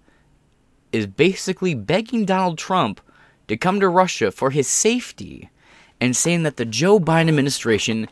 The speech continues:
is planning to have Donald J. Trump killed. That is an interesting claim, folks. That being said, we're gonna go right into this article here from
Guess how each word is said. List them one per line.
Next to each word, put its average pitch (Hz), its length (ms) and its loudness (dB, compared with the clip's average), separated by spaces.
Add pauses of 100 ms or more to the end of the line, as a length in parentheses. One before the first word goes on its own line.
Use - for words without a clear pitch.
(320)
is 127 160 2
planning 156 520 -2
to 135 80 -2
have 113 200 -4
Donald 127 380 0
J. 110 240 2
Trump 90 420 -6 (460)
killed. 90 520 0 (1500)
That 104 560 2 (460)
is 104 120 0
an 98 120 -4
interesting 95 720 -2
claim, 87 320 -4
folks. - 380 -10 (420)
That 110 200 4
being 107 200 0
said, 98 360 2
we're 120 140 0
gonna 143 120 0
go 107 100 0
right 104 180 4
into 98 140 -6
this 104 100 -12
article 107 300 2
here 104 100 -2
from 143 540 0